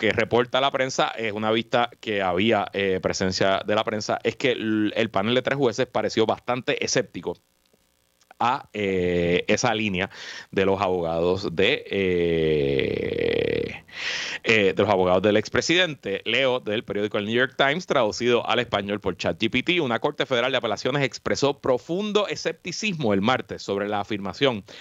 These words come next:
del expresidente Donald Trump de que está exento de cargos por conspirar para subvertir las elecciones de veinte veinte, sugiriendo que es poco probable que decida a su favor en un elemento central de su defensa.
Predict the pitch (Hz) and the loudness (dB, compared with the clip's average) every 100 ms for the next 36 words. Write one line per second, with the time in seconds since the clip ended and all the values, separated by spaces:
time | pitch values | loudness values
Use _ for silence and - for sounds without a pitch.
0 | - - 101 101 117 - 120 - 120 117 | -20 -4 0 2 0 0 0 0 0 2
1 | 123 127 139 139 139 131 117 - - - | 2 2 0 -2 -2 -2 -2 -4 -4 -2
2 | 156 - 160 - - 180 233 - 208 180 | 0 0 -6 -4 -2 -2 -2 -6 -2 0
3 | 143 151 139 98 92 - - 101 - 104 | 0 -2 -2 -6 -10 -10 -10 -10 -10 -12
4 | 101 - - 98 131 180 - 107 98 107 | -10 -14 -8 -2 -2 -2 -4 -4 -4 -4
5 | 92 - 127 143 131 101 82 - 90 104 | -4 -6 -6 -2 0 0 -2 -4 -4 -4
6 | 101 92 98 101 104 123 90 85 80 - | -2 0 0 0 2 2 2 -4 -12 -16
7 | - - - - 147 180 160 151 143 - | -20 -20 -20 -2 2 4 2 0 -2 -2
8 | 123 139 - 143 135 120 127 147 143 107 | -4 -4 -2 0 0 2 4 2 0 -2
9 | 98 - 135 139 - - 107 147 139 117 | -2 -4 -2 0 0 -4 -6 -4 0 2
10 | 104 107 - 104 104 110 104 101 101 98 | 2 0 -4 -6 -6 -4 -4 -6 -6 -6
11 | - - 82 - 85 85 - 87 90 - | -6 -8 -12 -8 -8 -8 -10 -2 0 0
12 | - - 90 92 85 76 - 76 71 69 | 0 2 4 6 6 2 -2 -4 -4 -4
13 | - | -4